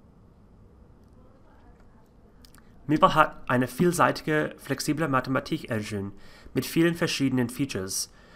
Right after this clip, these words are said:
Es bietet Ihnen verschiedene Wege, mit dieser Mathematik-Engine zu interagiri-,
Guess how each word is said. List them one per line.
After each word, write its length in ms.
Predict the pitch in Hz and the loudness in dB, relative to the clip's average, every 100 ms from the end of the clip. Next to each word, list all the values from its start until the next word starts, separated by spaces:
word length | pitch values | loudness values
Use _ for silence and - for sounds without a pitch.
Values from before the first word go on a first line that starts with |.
| - - - | -20 -20 -6
Es 140 | 131 | -4
bietet 240 | - 151 156 | 0 -2 0
Ihnen 300 | 127 123 123 | 2 2 0
verschiedene 600 | 135 - - 165 180 131 | -4 -4 -4 -4 -4 -2
Wege, 460 | 113 - 98 107 - | -4 -4 -4 -6 -4
mit 160 | 120 | -2
dieser 160 | 135 127 | 0 2
Mathematik-Engine 960 | 123 127 131 - 175 - 117 107 107 | 2 2 -4 -4 -8 -6 -8 -6 -6
zu 260 | 107 120 120 | -6 -6 -6
interagiri-, 840 | 127 117 135 123 110 123 131 127 | -8 -6 -4 -4 -6 -8 -6 -8